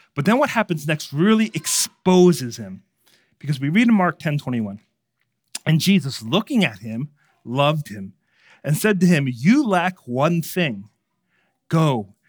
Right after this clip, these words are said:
sell all that you have and give to the poor, and you will have treasure in heaven, and come follow me.'" Basically, Jesus says, "Okay, you, you've done all those good things. That's really good for you. You've kept the law.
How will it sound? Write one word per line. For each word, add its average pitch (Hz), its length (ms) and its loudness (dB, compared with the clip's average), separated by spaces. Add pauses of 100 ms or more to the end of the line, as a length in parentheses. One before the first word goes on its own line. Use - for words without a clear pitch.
(160)
sell 151 360 -2
all 147 280 0
that 160 200 -2
you 156 100 -2
have 131 500 -6 (300)
and 127 160 -8
give 131 400 -6
to - 140 -10
the 113 100 -10
poor, 113 540 -14 (500)
and 120 160 -6
you 143 100 -2
will 151 100 -2
have 143 200 -4
treasure 143 440 -6
in 135 120 -6
heaven, 107 400 -10 (400)
and 113 160 -14
come 110 260 -4
follow 104 280 -12
me.'" 82 220 -20 (720)
Basically, 151 340 -4
Jesus 180 340 2
says, 113 260 -6 (400)
"Okay, 156 420 -2 (580)
you, 170 240 2
you've 185 200 6
done 262 180 2
all 262 280 4
those 254 180 0
good 196 160 -2
things. 151 360 -2
That's 208 260 0
really 190 220 4
good 156 200 0
for 135 120 -8
you. 120 100 -2
You've 175 220 0
kept 254 260 -4
the 165 100 -2
law. 147 300 2